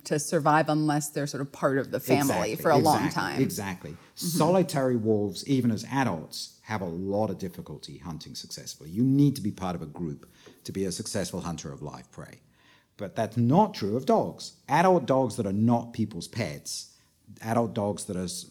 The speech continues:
Speaker 2: surviving primarily by scavenging, they don't, they don't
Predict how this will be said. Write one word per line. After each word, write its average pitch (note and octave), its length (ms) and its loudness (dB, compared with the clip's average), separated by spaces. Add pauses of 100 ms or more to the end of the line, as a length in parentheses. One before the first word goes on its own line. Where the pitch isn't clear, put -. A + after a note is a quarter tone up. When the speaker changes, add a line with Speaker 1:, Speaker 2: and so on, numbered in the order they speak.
Speaker 2:
surviving G2+ 560 -4
primarily F#2 500 -4
by - 140 -12
scavenging, A2 720 -2 (360)
they G3 120 2
don't, C#3 600 0
they C#3+ 140 2
don't G3 220 4